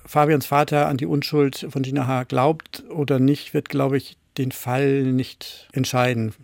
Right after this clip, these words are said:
das Urteil nicht weiter beeinflussen. Ich glaube, wichtiger an der Aussage des Zeugens heute war, dass er kurz nach der Trennung der beiden,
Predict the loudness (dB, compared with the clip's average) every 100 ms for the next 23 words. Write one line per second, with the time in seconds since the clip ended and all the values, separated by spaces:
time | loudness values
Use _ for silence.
0 | -10 -8 -2 -2 0 -4 -4 -6 -6 -6
1 | -10 -6 -4 -2 -4 -6 -6 -8 -10 -16
2 | -20 -20 -20 -20 -6 2 4 6 4 2
3 | -2 -2 0 0 4 4 4 4 4 4
4 | 2 2 2 -2 -8 -18 -18 0 2 4
5 | 2 2 2 2 2 2 0 -8 -20 -20
6 | -20 -20 -20 -20 -20 _ 2 2 0 -4
7 | -14 -6 2 6 6 6 4 2 0 4
8 | 4 4 2 2 2 -2 -2 -2 0 0
9 | 0 0 2 2 2 2 2 0